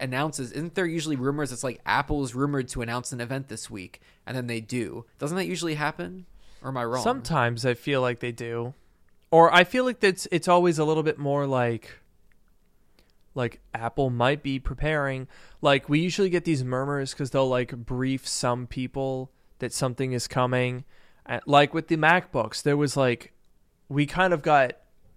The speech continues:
Speaker 2: like, hint, hint, nudge, nudge, something's coming. Um, I guess that's probably true with some events. Another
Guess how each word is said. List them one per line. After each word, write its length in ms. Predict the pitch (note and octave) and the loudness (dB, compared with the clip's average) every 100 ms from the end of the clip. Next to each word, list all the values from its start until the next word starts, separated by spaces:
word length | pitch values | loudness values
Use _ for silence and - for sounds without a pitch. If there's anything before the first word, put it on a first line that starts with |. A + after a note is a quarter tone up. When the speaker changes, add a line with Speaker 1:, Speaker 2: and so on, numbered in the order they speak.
| - _ - C#3 - | -20 _ -18 -18 -12
Speaker 2:
like, 280 | C#3 C3 B2 | -2 0 0
hint, 240 | - D#3 | -6 -6
hint, 280 | B2+ D3+ D3 | -4 -4 -2
nudge, 320 | C#3+ C#3 C3 | 0 0 0
nudge, 300 | C#3 C3+ C3 | -4 -2 -2
something's 480 | - C#3 B2+ C3+ A#2+ | -2 -4 -4 -8 -8
coming. 440 | - C3 C3 D3 D3+ _ _ - - - _ _ _ _ _ | -2 0 0 -4 -10 _ _ -20 -20 -20 _ _ _ _ _
Um, 500 | C#3+ C3+ B2+ A#2+ A#2 - _ _ _ _ | 4 6 6 4 -4 -12 _ _ _ _
I 100 | C3+ | 4
guess 380 | C#3 E3+ G3+ G#3 | 6 6 4 4
that's 220 | F3 E3 | 0 0
probably 460 | - D#3 D#3 D#3+ D#3 | 2 2 4 0 -2
true 220 | - D#3 | -2 -2
with 160 | C#3+ C3 | -2 -2
some 280 | - C3+ | 0 0
events. 560 | C#3+ D3 E3 E3+ - - _ _ _ _ _ | 0 0 -2 -4 -12 -16 _ _ _ _ _
Another 340 | D3 F#3 A3 | 4 6 4